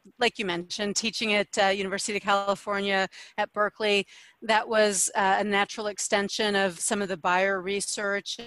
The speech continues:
and work that I was doing at the time with sales development and business development reps in, in big companies out in Silicon Valley.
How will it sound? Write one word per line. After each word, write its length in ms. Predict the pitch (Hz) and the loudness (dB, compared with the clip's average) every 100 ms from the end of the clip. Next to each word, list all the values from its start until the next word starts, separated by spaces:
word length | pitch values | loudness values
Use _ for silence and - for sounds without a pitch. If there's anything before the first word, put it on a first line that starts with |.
| 233 | -8
and 180 | 185 | -6
work 160 | 185 185 | -4 -6
that 100 | - | 0
I 140 | 190 190 | 2 2
was 240 | 185 190 | 0 -6
doing 480 | 214 196 196 196 196 - - _ - | -4 -2 -2 -2 -4 -10 -20 _ -4
at 120 | 208 | -4
the 80 | - | -4
time 320 | 202 202 196 | -2 0 0
with 120 | 196 190 | -2 -2
sales 380 | - 196 190 | 0 2 0
development 880 | - 180 190 196 202 196 190 185 - - | -4 0 2 2 -2 -4 -4 -4 -8 -6
and 340 | 190 185 185 | -6 -4 -6
business 300 | 165 185 202 | -6 -4 -4
development 540 | - 185 185 190 196 196 | -2 0 0 0 -6 -6
reps 460 | 202 185 214 - 202 | -4 -4 -4 -6 -4
in, 260 | 185 185 - | -4 -6 -8
in 120 | 185 | -8
big 240 | 170 175 | -6 -6
companies 500 | - 196 180 196 185 | -6 -8 -6 -6 -4
out 140 | 185 196 | -4 -6
in 80 | |
Silicon 500 | 190 190 180 - 196 | -8 -8 -8 -6 -6
Valley. 440 | 180 170 170 180 | -4 -4 -2 -6